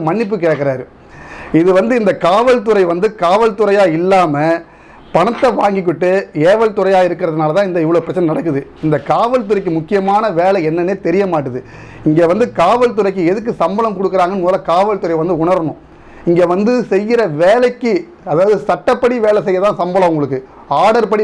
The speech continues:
வேலை கிடையாது, obey the order கிடையாது, obey the law. அதை முதல்ல புரிஞ்சுக்கணும். சட்டப்படி வேலை செய்ய தான் உங்களுக்கு சம்பளமே தவிர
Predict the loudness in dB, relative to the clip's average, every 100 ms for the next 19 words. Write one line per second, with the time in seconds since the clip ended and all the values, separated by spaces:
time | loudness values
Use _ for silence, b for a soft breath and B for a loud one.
0 | 2 2 0 0 -2 -2 -2 0 2 4
1 | 2 2 -6 -2 2 2 2 0 -2 -2
2 | -8 B B 0 2 2 2 2 2 2
3 | 0 -10 -20 B B B -2 0 2 2
4 | 0 0 -2 0 -2 -4 -8 -4 -4 0
5 | 0 0 -2 0 2 4 4 0 -2 0
6 | 0 -2 -2 -4 -2 -4 -4 -4 -2